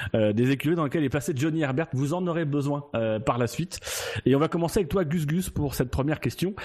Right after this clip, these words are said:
Euh, donc, Johnny Herbert a été victime d'un effroyable accident en F trois mille l'année précédente, euh, de son arrivée en Formule un.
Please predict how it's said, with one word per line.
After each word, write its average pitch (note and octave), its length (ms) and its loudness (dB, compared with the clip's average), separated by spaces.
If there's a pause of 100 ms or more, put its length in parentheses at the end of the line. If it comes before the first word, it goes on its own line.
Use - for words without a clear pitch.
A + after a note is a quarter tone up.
(360)
Euh, A2+ 420 4
donc, A#2+ 180 2
Johnny F#3 160 4
Herbert D#3+ 300 0 (100)
a C3 120 2
été B2 200 0
victime B2 320 -2
d'un A2+ 160 2
effroyable D3 340 0
accident C#3+ 320 -2
en A#2+ 160 0
F - 80 -6
trois E3+ 160 0
mille E3+ 240 2
l'année B2 220 2
précédente, A#2 600 0 (360)
euh, E2 880 2
de F#2+ 160 2
son G2 240 0
arrivée A2 320 2
en F2+ 120 0
Formule B2 420 0
un. C4 80 0